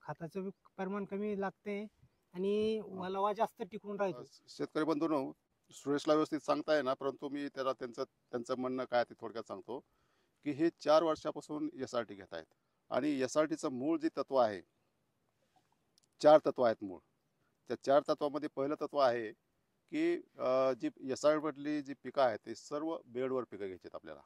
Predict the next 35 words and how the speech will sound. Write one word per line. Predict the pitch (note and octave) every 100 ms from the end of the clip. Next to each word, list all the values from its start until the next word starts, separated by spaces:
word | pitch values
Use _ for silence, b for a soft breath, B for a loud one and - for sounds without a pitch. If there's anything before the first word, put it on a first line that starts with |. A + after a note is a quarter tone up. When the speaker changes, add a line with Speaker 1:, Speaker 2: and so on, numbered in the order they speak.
| _ _ _ _ _ _ _ _ _ _ _ _ -
Speaker 2:
आणि | A#2+ A#2
त्यासाठी | C#3+ D3
बेड | B2+ D3+ D#3+
क-, | D#3+
करण्याच्या | D3 D3 C#3+ D3 D3+
अगोदर | D3 C#3+
आपल्याला | D3 C#3+ D3
नांगरणी, | C#3 C3 C3 C3+
वखरणी | C#3 B2 B2+ B2
करून | B2 C3
ती | B2+
बेड | B2 A2+
मारायची. | A2 G#2 A2
त्यानंतर | A#2+ B2+ C3+
एकदा | D3+ D3+
बेड | D3 C#3+
पाडल्यानंतर | B2+ B2 C3+ A2+ A2
तुम्हाला | - A2+ G#2+
ते | - C#3+ E3 _ _ _ _ -
बेड | A2 C#3 - _ _ _ _ - _
पुढचे | C3+ C3 D#3
दहा | C3+ C#3
पंधरा | C3+ A#2+ A2+
वर्ष | A2
मोडायचे | C#3 C3 A2 F#2+ E2+
नाहीत. | D#2 _ _ _ _ _ _ -
कारण | C3 C3+
जमिनीची | A#2+ C#3+ D#3 E3
हालवाहालव | C#3 B2 C#3+ C#3+ D3 C#3+
केली | D#3 C3 A2+ _ _ _ -
की |
आपला | C3+ D3 D3+ D3+ D#3 A2+
जमिनीतला | A#2+ C3 C#3 C3+
सेंद्रिय | - B2+ B2
कर्ब | A#2+ A2